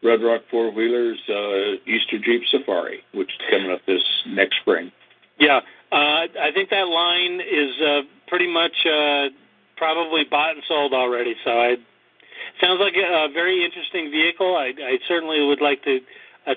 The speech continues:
Speaker 2: take a peek at it and see what's going on. And, uh, uh, now with the, the setup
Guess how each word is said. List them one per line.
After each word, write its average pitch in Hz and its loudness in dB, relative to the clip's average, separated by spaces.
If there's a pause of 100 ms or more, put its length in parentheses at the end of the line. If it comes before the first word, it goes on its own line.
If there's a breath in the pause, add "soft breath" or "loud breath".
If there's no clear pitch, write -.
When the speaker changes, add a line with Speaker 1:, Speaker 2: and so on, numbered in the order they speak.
Speaker 2:
take 165 0
a 131 -4
peek 175 -4
at 151 2
it 160 -2
and 139 -18
see 156 -2
what's 139 -2
going 135 -2
on. 139 2
And, 123 -4
uh, 120 2 (460 loud breath)
uh, 131 2 (340)
now 147 0
with 151 -2 (120)
the, 160 -4
the 139 0 (140)
setup 233 0